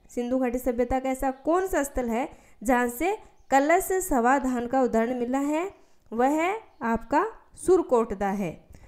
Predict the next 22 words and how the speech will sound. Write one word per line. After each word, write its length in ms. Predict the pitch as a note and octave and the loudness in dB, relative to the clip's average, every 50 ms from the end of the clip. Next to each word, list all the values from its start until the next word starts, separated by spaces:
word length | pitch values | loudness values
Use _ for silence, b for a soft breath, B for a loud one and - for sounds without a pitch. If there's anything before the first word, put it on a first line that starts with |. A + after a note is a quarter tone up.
| b b b | b b b
तो 60 | - A#3+ | 4 4
एक 220 | B3+ C4 C4 - | 4 4 2 -2
तो 120 | D#4 D#4+ | -2 0
महत्वपूर्ण 500 | D4+ C#4+ B3+ A#3 A#3 D4 C#4 C#4 C#4+ C#4+ | 0 0 -4 -2 0 0 0 0 -2 -2
बात 320 | C4+ C4+ C4 C4 C4 C4 - - | 0 2 2 2 0 -2 -6 -4
सुरकोटदा 720 | D4 D4 D4 C#4 - C#4 C4 B3+ - C4+ C4+ C4 C4+ C4+ | -4 -4 -4 -4 -4 -6 -4 0 2 2 2 2 0 -2
के 120 | C4+ C4+ C#4+ | -2 -2 0
बारे 220 | C4 C4+ B3+ C4+ | 0 0 0 -2
में 180 | C4+ C4+ C4 B3+ | -2 -4 -2 -2
यह 100 | C4 C4+ | -2 -2
है 260 | C4 D4 D4+ E4 F4 B B B B B B B - | 0 -2 -2 -4 -4 B B B B B B B -8
कि 80 | - A#3+ | -4 -2
भाई 240 | A#3+ B3 C4 C#4 | 0 2 2 0
एक 360 | C#4+ - - A#3 A#3+ A#3 A#3 - | -2 0 2 2 2 2 0 -2
तो 120 | C#4 C4+ | -2 2
घोड़े 300 | A3+ A#3 A3+ G#3+ A3+ A#3 | 4 4 6 6 6 4
की 140 | A3+ - C#4+ | 4 0 -4
अस्थियाँ 480 | - - A#3 A3 - - B3+ C4 C#4 | -4 -4 -6 -6 -6 -4 -2 -2 0
यहाँ 180 | C#4+ D4 C#4 C#4 | 0 -2 -2 -2
से 160 | C#4 - D4 | -2 -2 -2
मिली 260 | C#4+ D4 C4+ C#4+ D#4 | 0 0 -2 -2 0
हैं 480 | D4+ D#4 D4+ D#4+ F4 F4 - - - - | 0 0 0 0 -2 -6 -14 -20 -20 -20